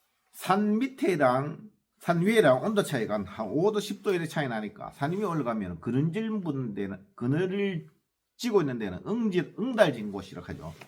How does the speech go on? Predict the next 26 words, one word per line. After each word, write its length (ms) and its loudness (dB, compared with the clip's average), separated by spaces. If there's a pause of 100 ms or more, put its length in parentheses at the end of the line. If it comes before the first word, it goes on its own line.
(1120)
땅이 340 4
깡깡 500 6
얼어있는 480 6
상태의 380 0
흙 340 -8
표면만 800 0 (580)
건조대가 520 0
있기 180 -10
때문에 260 -18 (1160)
쭉쭉 500 4
미끄러지게 400 4
돼 60 0
있습니다. 300 -10 (600)
그래서 220 2
아이젠 240 4
차고 300 -2
다니시기를 520 -2
권장하고, 680 -8 (200)
항상 460 0
배낭 220 -2
속에 280 -2
여가 220 2
다니다가 480 -6 (440)
필요할 360 0
때 300 -12
입고 440 -14